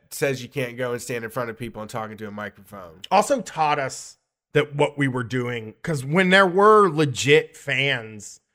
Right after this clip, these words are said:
Speaker 2: like, comedy, like, people who like comedy in the audience that were there just to see the comedy, they loved us. We always got laughs. And I just knew that what I was doing was funny. And I knew I, it made me,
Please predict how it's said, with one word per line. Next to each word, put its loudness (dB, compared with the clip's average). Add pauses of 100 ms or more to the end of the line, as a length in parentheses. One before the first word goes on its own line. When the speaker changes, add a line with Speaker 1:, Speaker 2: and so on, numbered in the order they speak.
(140)
Speaker 2:
like, -2
comedy, -2 (200)
like, -6
people -6
who -6
like -4
comedy -8
in -6
the -8
audience -8 (300)
that 4
were -2
there -2
just -6
to -14
see -8
the -8
comedy, -10 (320)
they -2
loved 0
us. -20
We -6
always 0
got -4
laughs. -12 (300)
And -2
I 2
just -4
knew -2
that 0
what -2
I -4
was -10
doing -10
was -16
funny. -10 (560)
And -4
I 0
knew 0 (160)
I, -2
it -4
made 0
me, -4